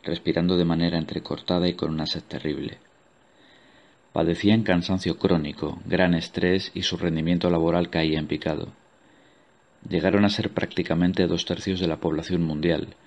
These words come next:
unos cuatro mil quinientos millones de personas, según datos de la oms.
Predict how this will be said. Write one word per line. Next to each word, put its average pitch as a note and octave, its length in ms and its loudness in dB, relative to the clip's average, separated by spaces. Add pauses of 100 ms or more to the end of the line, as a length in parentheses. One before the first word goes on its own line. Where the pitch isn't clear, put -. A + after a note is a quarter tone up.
(240)
unos E2+ 240 -2
cuatro E2 260 -2
mil F2+ 180 2
quinientos F2 460 0
millones E2+ 340 0
de E2 80 -2
personas, D#2 680 -2
según E2+ 320 -2
datos E2+ 320 0
de E2 100 0
la D#2+ 140 2
oms. - 380 -2